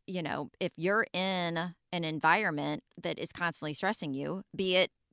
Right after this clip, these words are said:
kids, relationship, job, you know, family, whatever, um, that's gonna be a huge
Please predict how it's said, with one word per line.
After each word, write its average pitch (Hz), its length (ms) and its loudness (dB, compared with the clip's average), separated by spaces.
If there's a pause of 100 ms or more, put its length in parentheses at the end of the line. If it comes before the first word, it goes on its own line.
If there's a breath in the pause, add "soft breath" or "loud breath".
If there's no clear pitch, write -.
(120)
kids, 170 400 2
relationship, 156 840 -2 (380)
job, 151 560 8 (320)
you 190 100 0
know, 151 80 0 (120)
family, 180 340 2
whatever, 156 540 2 (500 loud breath)
um, 165 500 2 (440)
that's - 180 -6
gonna 175 300 -4 (340)
be 170 460 -2
a 147 320 0 (800)
huge 170 580 -4